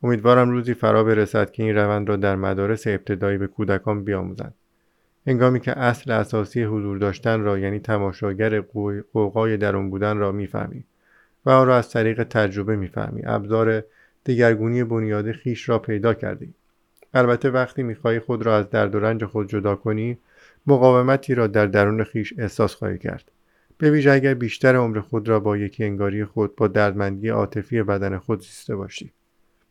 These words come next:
در این صورت تصویری از خود ساخته ای که با دردمندی عاطفی بدن تو کاملاً همانند است.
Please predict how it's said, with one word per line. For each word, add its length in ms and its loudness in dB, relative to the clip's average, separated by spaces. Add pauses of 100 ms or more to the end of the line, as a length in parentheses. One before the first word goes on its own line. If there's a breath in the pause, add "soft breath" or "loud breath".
(2000)
در 120 6
این 120 4
صورت 440 2
تصویری 520 0
از 160 2
خود 180 -2
ساخته 360 0
ای 60 0
که 140 -2
با 160 2
دردمندی 580 0
عاطفی 480 -2
بدن 340 0
تو 140 -4
کاملاً 640 0 (360 soft breath)
همانند 540 0
است. 200 -14